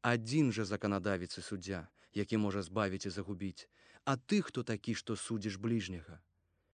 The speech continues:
А ну цяпер вы што кажаце: «Сёння або заўтра пойдзем у той ці іншы горад і пражывём там год, і зоймемся гандлем, і атрымаем прыбытак»? Вы не ведаеце, якім будзе заўтра жыццё ваша, бо яно пара,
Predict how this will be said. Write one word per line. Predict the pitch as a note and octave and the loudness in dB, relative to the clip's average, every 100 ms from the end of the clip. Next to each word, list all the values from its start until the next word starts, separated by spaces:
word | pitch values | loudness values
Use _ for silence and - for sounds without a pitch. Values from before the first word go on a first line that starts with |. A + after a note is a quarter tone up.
| _ _ _ _ _ _ _ _ | _ _ _ _ _ _ _ _
А | - C#3+ | 4 6
ну | F3 | 8
цяпер | E3 E3 D#3+ | 6 6 4
вы | D3+ D#3+ | 6 2
што | - A2+ | 2 -2
кажаце: | C3 A2+ G#2+ G#2+ F#2+ _ - _ | 0 0 0 0 -2 _ -20 _
«Сёння | - - D#3 C3 B2+ A#2 | -4 4 6 6 4 2
або | A#2+ | 2
заўтра | C3+ B2+ A#2 | 2 2 -2
пойдзем | G#2 C3 A2+ A2+ | 2 2 4 2
у | A2 | 2
той | B2+ A2+ | 2 2
ці | - | 2
іншы | A2+ G#2 G#2 | 0 0 -4
горад | G2 B2+ A#2 G#2 - - | -2 0 0 -2 -10 -8
і | C3 C3 | 0 2
пражывём | C#3 A#2 C3 C#3 A#2 | 2 4 6 6 4
там | A#2 G#2 | 2 2
год, | B2 C3+ - - - | 2 0 -2 -18 0
і | C3+ | 2
зоймемся | B2 D3+ C3+ B2 B2 | 6 6 6 4 0
гандлем, | G#2 D3+ D3 G#2+ G#2 F#2 B2 | 0 2 2 2 0 0 2
і | |
атрымаем | A#2 A#2+ A#2 A#2 A2 | 2 2 2 4 2
прыбытак»? | G#2 A#2 C3 C#3 F2 - _ _ - - - | 0 -2 0 -2 -4 -12 _ _ -20 -14 -2
Вы | B2+ F3+ | 4 8
не | E3+ D#3+ | 10 8
ведаеце, | C#3+ F#3+ C#3+ B2 - A2+ | 8 6 6 4 4 4
якім | B2 B2 C#3+ A#2+ | 2 4 2 4
будзе | B2 A#2+ | 2 0
заўтра | G2 B2 A#2+ - A2 | 0 2 2 0 -2
жыццё | G2 G#2+ - A#2+ | -2 -2 0 0
ваша, | F#2 F2 - D#2+ - _ _ _ - | 0 -4 -6 -12 -16 _ _ _ -8
бо | G#2 A#2 | 2 6
яно | A#2 B2+ B2+ | 6 6 2
пара, | - C#3 C#3 A2 F2+ | 0 2 2 2 -4